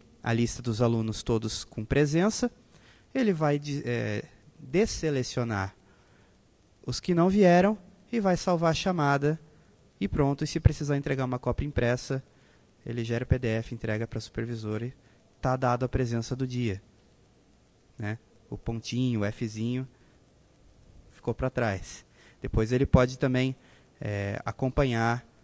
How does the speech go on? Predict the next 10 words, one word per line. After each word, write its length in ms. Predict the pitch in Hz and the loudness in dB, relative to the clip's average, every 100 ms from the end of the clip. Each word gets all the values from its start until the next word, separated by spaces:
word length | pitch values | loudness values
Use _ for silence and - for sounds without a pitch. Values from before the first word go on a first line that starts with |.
| _ _ - | _ _ -12
é, 540 | 110 101 98 101 113 117 - - - - - | -8 -6 -6 -8 -10 -14 -20 -20 -20 -20 -12
ou 200 | - 110 | -6 -4
alterar 400 | 110 - 123 110 | -2 0 2 2
a 40 | 113 | 0
frequência 560 | 123 113 110 110 113 | -2 -4 -4 -4 -6
do 100 | 113 | -2
aluno, 340 | 123 120 120 117 _ - - - | 0 0 -2 -6 _ -20 -20 -8
caso 240 | 110 107 | -6 -4
aconteça 480 | 113 113 117 110 117 | -6 -6 -4 -4 -4
algum, 460 | 107 110 104 98 | -6 -6 -8 -10